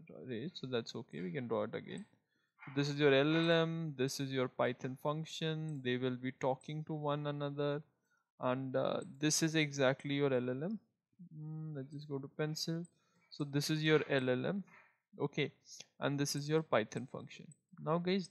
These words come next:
they will be communicating with one another. Whenever your L L M thinks that, okay, I do not know this answer, it's gonna call this function. And this function, as I said, is known as business logic. Guys, this can be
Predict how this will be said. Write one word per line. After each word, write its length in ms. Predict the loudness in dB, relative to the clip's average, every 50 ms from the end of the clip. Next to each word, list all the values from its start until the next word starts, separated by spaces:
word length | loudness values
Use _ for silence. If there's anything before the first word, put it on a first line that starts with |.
| _ 0
they 180 | 2 4 4
will 220 | 6 6 6 6 6
be 160 | 4 2 0
communicating 800 | 2 2 0 0 0 0 -2 -2 -2 -2 -2 -2 -2 -2 -2 0
with 160 | 0 0 0
one 240 | 2 2 2 2 2
another. 340 | 0 -2 -4 -6 -8 -10 -14 -14 _ -20 -20 -20 _ _ _ _ 2
Whenever 340 | 4 6 6 6 6 6 6
your 140 | 8 8 8
L 180 | 8 10 10 10
L 140 | 8 8 8
M 140 | 4 4
thinks 400 | 2 2 2 4 4 4 2 2
that, 220 | 4 6 6 6 6
okay, 300 | 4 2 2 2 4 6
I 120 | 6 6
do 180 | 4 2 0 2
not 220 | 2 4 4 4
know 200 | 4 2 2 2
this 240 | 2 2 2 2 2
answer, 340 | 2 2 0 -2 -2 -4 -2
it's 280 | -2 -2 -2 -2 -2
gonna 240 | -2 0 2 0 0
call 260 | 0 2 2 2 2
this 220 | 2 2 0 -2 -2
function. 460 | -4 -6 -8 -8 -10 -14 -16 -18 -18 -20 _ _ _ _ _ _ _ _ _ _ 0
And 220 | 2 2 4 6
this 180 | 8 8 8 6
function, 460 | 6 4 4 4 2 2 2 4 4
as 100 | 6 6
I 80 | 6 4
said, 260 | 6 6 6 6 8
is 120 | 6 4
known 240 | 2 2 0 2 2
as 100 | 0 0
business 480 | 0 0 -2 -2 0 -2 -4 -4 -2 0
logic. 360 | 0 0 0 0 -4 -2 2
Guys, 180 | 2 2 4 2
this 180 | 2 0 0 0
can 220 | 0 0 0 0
be 180 | -2 -6 -10